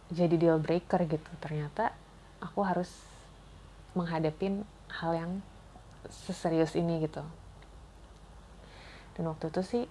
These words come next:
kedua orang tuaku udah mencoba untuk kayak, "Kakak harus sabar kalau misalnya seandainya, em,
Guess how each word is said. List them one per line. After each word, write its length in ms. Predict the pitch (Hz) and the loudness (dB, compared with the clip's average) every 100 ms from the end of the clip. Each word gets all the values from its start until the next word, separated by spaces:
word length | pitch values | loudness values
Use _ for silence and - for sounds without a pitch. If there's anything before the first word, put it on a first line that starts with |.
| - - - | -10 -20 -6
kedua 320 | - 180 160 | 4 6 6
orang 220 | 156 160 160 | 4 2 -4
tuaku 400 | 160 156 208 226 - - - - - - - | -4 2 2 2 -4 -20 -20 -20 -20 -18 -2
udah 300 | 180 170 160 - - - - - - | 0 2 -2 -8 -12 -16 -18 -20 -8
mencoba 480 | 185 180 175 165 170 | -2 -2 0 2 2
untuk 240 | 170 165 165 | 2 -2 -4
kayak, 300 | 165 156 - - - - - - - - - - - - - - - - - - - | -4 -4 -6 -12 -18 -18 -18 -18 -18 -18 -20 -20 -20 -20 -20 -20 -20 -20 -20 -18 -10
"Kakak 400 | - 156 180 180 | -8 -4 2 4
harus 140 | 165 - - - - - - - - - - - - | 2 -2 -14 -16 -16 -18 -20 -20 -20 -20 -20 -20 -8
sabar 560 | - 156 151 165 208 - - - | 0 2 2 0 -4 -8 -16 -4
kalau 220 | 170 160 | 0 0
misalnya 500 | 160 156 156 160 170 | 0 -4 -4 -2 -4
seandainya, 720 | 165 160 156 151 151 175 190 - - - - - - - - - - | -4 -4 0 0 0 0 0 -4 -14 -18 -18 -18 -20 -20 -20 -20 -8
em, 480 | 165 160 156 151 | -4 -2 -2 -2